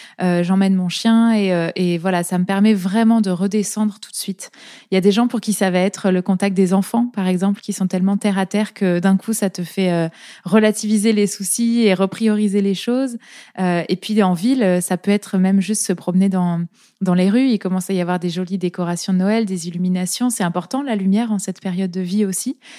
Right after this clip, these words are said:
Et, euh, et ça peut être juste de se promener en levant un peu le nez, en regardant ce qui nous entoure, même s'il y a, euh, le bruit des klaxons et la pollution. Euh, rien que le fait de,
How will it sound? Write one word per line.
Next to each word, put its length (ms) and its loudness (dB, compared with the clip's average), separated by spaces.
Et, 220 2
euh, 160 0
et 100 2
ça 160 -2
peut 120 -2
être 60 0
juste 200 -6
de 80 0
se 80 -6
promener 340 2
en 100 4
levant 280 0
un 100 2
peu 140 0
le 80 2
nez, 260 4
en 60 2
regardant 340 0
ce 80 -6
qui 140 -2
nous 180 0
entoure, 340 0
même 200 2
s'il 180 -6
y 120 -2
a, 260 0
euh, 40 -4
le 100 4
bruit 200 0
des 100 2
klaxons 440 0
et 60 2
la 120 -2
pollution. 560 0
Euh, 260 4
rien 240 2
que 80 -6
le 80 2
fait 140 -2
de, 340 0